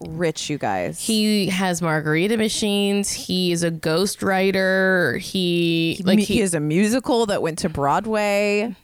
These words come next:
Speaker 1: He, okay, what do we think? This is my favorite. What do you
Speaker 2: He's,
Speaker 1: think his net worth is?
Speaker 2: I think it's around the three hundred million.
Speaker 1: Okay. His net worth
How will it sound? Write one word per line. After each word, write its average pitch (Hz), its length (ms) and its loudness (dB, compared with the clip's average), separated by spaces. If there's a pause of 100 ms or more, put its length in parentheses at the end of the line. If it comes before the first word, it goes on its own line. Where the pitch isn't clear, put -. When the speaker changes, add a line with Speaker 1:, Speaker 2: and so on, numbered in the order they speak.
(340)
Speaker 1:
He, 190 480 -2 (240)
okay, 190 240 0
what 165 140 0
do 202 80 0
we 247 140 -2
think? 151 280 -6
This 165 120 -6
is 170 40 -8
my 147 140 -4
favorite. - 380 -6
What 165 140 -2
do 180 100 0
you 311 100 2
Speaker 2:
He's, 381 80 2
Speaker 1:
think 294 160 0
his 151 180 -4
net 143 180 -2
worth 120 160 -2
is? - 80 -10
Speaker 2:
I 233 180 -2
think 269 220 -2
it's 240 220 -4 (240)
around 175 560 -2
the 170 100 0
three 170 220 0
hundred 156 300 0
million. 143 560 -2 (1080)
Speaker 1:
Okay. - 580 -10 (260)
His 147 340 -4
net 196 240 -6
worth 135 460 -4